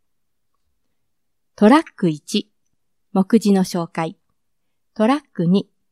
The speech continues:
米沢品質。トラック三、健康への道しるべ。教えて私立病院。目指せ健康長寿日本一。トラック四、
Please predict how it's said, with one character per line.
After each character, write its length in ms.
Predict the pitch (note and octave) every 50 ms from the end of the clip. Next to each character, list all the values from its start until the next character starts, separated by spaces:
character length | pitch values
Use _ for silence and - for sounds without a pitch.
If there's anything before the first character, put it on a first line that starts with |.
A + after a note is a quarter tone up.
| _ _ _ _ _ _ _ _
米 280 | - F#3+ F#3+ G#3+ C4+ D4
沢 300 | C#4+ D4+ C#4 C#4 C4 B3+
品 280 | - - C4 B3 G#3+ F#3
質。 360 | - - _ - - - _ _ _ _ _ _ _ _ _ _ _ _ _ _ _ _ _
ト 120 | - G3+
ラ 120 | G#3 B3+ C#4
ッ 40 | - _ _
ク 100 | - F3+
三、 360 | E3+ - - E3+ E3+ F3+ F#3 _ _ _ _ _ _ _ _ _ _ _ _
健 200 | _ - D4+ D#4+ E4 D#4+ -
康 240 | - D#4 D#4 D4+ D4+
へ 80 | D4+ D4
の 220 | B3 F#3+ E3 D3+
道 100 | D#3+ E3+ -
し 280 | - - - - A#3
る 120 | G3+ F#3 E3
べ。 200 | - D#3 - - _ _ _ _ _ _ _ _ _ _ _ _ _ _ _ _ _ _ _
教 60 | G#3+ A3 - -
え 120 | C#4 C#4+
て 260 | C#4 _ D4 C#4+ C#4+ _ _ _
私 180 | - - A3+
立 240 | G#3 G#3+ - - G#3
病 240 | F3+ G3+ G3 F#3+ F3+
院。 220 | E3 D#3+ D#3 D#3+ - _ _ _ _ _ _ _ _ _ _ _ _ _ _ _ _ _ _ _
目 100 | - G3
指 160 | G3 B3+ C4
せ 260 | - - F#3 - _ _
健 220 | - G#3 B3+ C#4+ -
康 220 | - - D4 C#4+ C#4
長 220 | - C#4+ B3+ G#3+
寿 140 | - E3 D3+
日 160 | D#3+ D#3+ D#3
本 220 | - G#3+ G#3 F#3+
一。 400 | E3 D#3 D3+ _ - - C3 _ _ _ _ _ _ _ _ _ _ _ _ _ _ _ _ _ _ _ _ _ _ _ _ _ _ _ _ _ _ _ _ -
ト 100 | G3 F#3+
ラ 140 | A3 A#3
ッ 40 | A3 _ _
ク 140 | _ - E3
四、 280 | E3 G3+ G3 F3 F3+